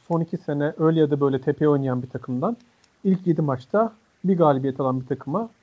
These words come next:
geldik. E, her ne kadar desteklemiyor olsam ve yetersiz de bulsam, e, gönderilmeli miydi sorusunun cevabı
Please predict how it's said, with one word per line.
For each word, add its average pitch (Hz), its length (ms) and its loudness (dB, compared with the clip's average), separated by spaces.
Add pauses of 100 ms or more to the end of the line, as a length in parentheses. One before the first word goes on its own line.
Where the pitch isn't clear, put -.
geldik. 139 500 0 (800)
E, 131 260 -4 (2000)
her 151 160 4
ne 175 140 0
kadar 151 380 0
desteklemiyor 151 640 -2
olsam 127 420 -4
ve 127 260 -6
yetersiz 135 500 -4
de 139 140 -4
bulsam, 185 400 -4 (520)
e, 135 120 -4
gönderilmeli 151 1400 2
miydi 151 300 2
sorusunun 135 360 -4
cevabı 131 360 -2